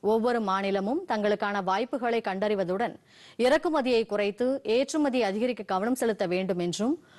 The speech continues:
உள்ளூர் பொருட்களை பயன்படுத்த மக்களை ஊக்குவிக்க வேண்டும் என்றும் வலியுறுத்தினார்.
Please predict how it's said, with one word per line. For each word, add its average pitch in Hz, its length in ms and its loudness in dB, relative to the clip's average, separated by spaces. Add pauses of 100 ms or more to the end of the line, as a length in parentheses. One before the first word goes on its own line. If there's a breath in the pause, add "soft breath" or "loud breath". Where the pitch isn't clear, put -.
(120)
உள்ளூர் 320 380 4
பொருட்களை 262 460 0
பயன்படுத்த 220 800 -2
மக்களை 214 500 0
ஊக்குவிக்க 254 500 0
வேண்டும் 175 300 -2
என்றும் 175 300 -2
வலியுறுத்தினார். 165 680 -2